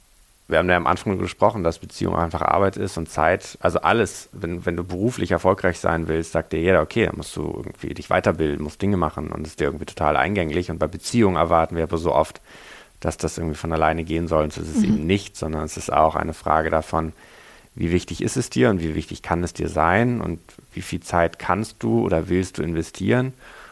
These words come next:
Speaker 1: Und die Lebenswirklichkeit von vielen Menschen ja auch einfach aussieht, wenn du angestellt bist, nicht freiberuflich wie wir jetzt irgendwie, und dir das nicht selber einteilen kannst, dass du dich beispielsweise wenig siehst.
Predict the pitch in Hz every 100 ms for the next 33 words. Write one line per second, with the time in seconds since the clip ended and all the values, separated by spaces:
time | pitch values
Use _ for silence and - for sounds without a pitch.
0 | - - 95 85 87 87 92 98 - -
1 | 95 - 90 - 101 92 90 - 82 87
2 | 82 87 - 85 - 90 - - - _
3 | _ _ _ - 90 80 76 101 107 101
4 | 92 - - 85 - - 85 95 95 95
5 | - 85 82 92 123 - - 110 104 95
6 | 87 87 82 - 98 - 107 98 76 107
7 | 113 104 101 107 101 - - - - -
8 | - - 95 87 87 82 87 90 - 85
9 | 85 82 82 87 92 - 113 147 - -